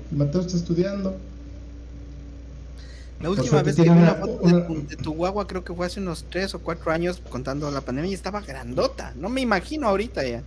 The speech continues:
Speaker 1: O sea, está casi de puerta de la carta, así ya a nada de pasar. Tiene catorce años la Marti. Si quieren verle cómo está ahorita, en Enchufe hicimos eso, te estaba contando hace un ratito.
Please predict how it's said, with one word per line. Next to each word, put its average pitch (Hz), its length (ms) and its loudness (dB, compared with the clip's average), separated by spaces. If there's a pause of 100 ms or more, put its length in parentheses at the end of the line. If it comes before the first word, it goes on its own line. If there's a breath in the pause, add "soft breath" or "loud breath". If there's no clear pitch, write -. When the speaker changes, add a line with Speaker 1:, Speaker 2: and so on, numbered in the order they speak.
(400)
Speaker 1:
O - 40 -14
sea, 156 140 -2
está 165 160 -2
casi 160 260 0
de 143 60 2
puerta 139 280 -2
de 135 60 2
la 107 140 -4
carta, - 400 -4
así 117 300 -2
ya 87 240 -6 (840)
a 120 80 -4
nada 127 340 0
de 123 60 0
pasar. 117 400 -2
Tiene 131 220 0
catorce 143 480 0
años 131 220 -2
la 117 80 2
Marti. 113 400 -4 (1120 loud breath)
Si - 160 -10
quieren 185 260 2
verle 190 260 -2
cómo 190 200 -2
está 185 180 0
ahorita, 185 400 -2 (480)
en 135 180 0
Enchufe 147 580 0 (100)
hicimos 156 340 0
eso, 151 180 0
te - 120 -6
estaba 135 260 -2
contando 131 360 -2
hace - 140 -4
un 123 80 0
ratito. 143 460 0